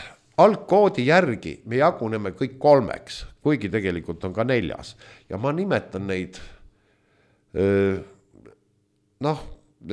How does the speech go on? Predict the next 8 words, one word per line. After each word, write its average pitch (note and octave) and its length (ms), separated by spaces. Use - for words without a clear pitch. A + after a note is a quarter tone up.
kuidas B2+ 280
neid G#2+ 200
nimetadagi, D2+ 680
iidsed C3+ 400
rassid. - 560
Ja A2+ 100
kuna F#3 240
need C3 180